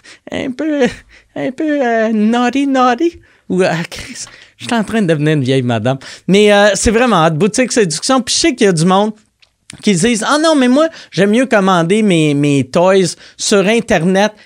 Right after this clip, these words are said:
Tu vas te rentrer ça dans le cul ou dans le vagin. Va dans le magasin, le toucher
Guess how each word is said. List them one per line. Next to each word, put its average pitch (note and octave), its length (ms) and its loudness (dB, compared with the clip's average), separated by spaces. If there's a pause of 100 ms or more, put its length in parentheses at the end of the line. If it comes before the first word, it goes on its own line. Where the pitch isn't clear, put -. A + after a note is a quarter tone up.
(180)
Tu - 100 0
vas C4 160 2
te C#4+ 120 -2
rentrer B3 560 2
ça C#4 200 0
dans B3 160 2
le G3+ 100 0
cul - 260 0
ou B3+ 120 2
dans G3 160 2
le F3+ 140 2
vagin. F3 480 2 (300)
Va G3 300 2
dans A#3+ 160 0
le A3+ 40 2
magasin, A3 680 2
le G#3 160 4
toucher A#3 580 0